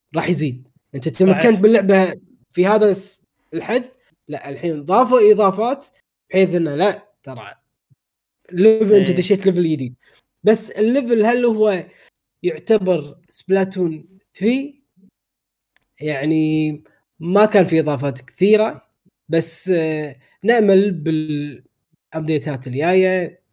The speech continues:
Speaker 1: يكون في إضافات كثيرة بحيث إنه يكون فعلا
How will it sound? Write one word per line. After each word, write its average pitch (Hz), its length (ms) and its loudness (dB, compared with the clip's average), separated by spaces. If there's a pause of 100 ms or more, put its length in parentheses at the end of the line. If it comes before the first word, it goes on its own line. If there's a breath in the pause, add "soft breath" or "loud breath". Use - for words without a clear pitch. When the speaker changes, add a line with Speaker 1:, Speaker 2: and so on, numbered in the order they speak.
(200)
Speaker 1:
يكون 147 240 -4
في 143 240 -4
إضافات 135 480 -6
كثيرة 190 460 0
بحيث 170 320 -4
إنه 135 340 -4 (360 soft breath)
يكون 175 200 2
فعلا 180 760 0